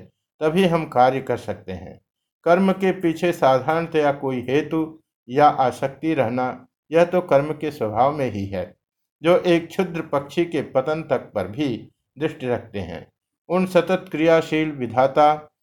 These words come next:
के समक्ष मनुष्य भला अपने कार्य की इतनी बड़ाई कैसे कर सकता है? जब वे संसार के छोटे से छोटे प्राणी की भी चिंता रखते हैं, तब मनुष्य के लिए ऐसा सोचना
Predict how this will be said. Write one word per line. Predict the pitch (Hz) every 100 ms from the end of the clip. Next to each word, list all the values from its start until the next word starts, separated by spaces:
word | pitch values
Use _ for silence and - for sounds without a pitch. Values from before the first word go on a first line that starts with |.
| _ _ _ -
के | 160
समक्ष | 160 156 165 - - -
मनुष्य | 127 175 - - - _ _ _ _ _ -
भला | 147 175
अपने | - 156 165 147
कार्य | 151 160 165
की | 165 147
इतनी | 117 - 160
बड़ाई | 131 123 135
कैसे | 139 120 - 160
कर | 160
सकता | 123 110 - 90
है? | 87 80 - _ _ _ _
जब | 139 170
वे | 175 160
संसार | 165 147 147 151 156
के | 156
छोटे | 143 - 156 156 147
से | 131
छोटे | 127 147 143 156
प्राणी | 151 127 135 151
की | 156 147
भी | 123 120 110 - _ _ -
चिंता | 147 143 143
रखते | 131 131 147
हैं, | 117 104 101 - _ -
तब | 147
मनुष्य | 139 151 180 185 165
के | 156
लिए | 143 135
ऐसा | - 131 135 131
सोचना | 123 127 123 139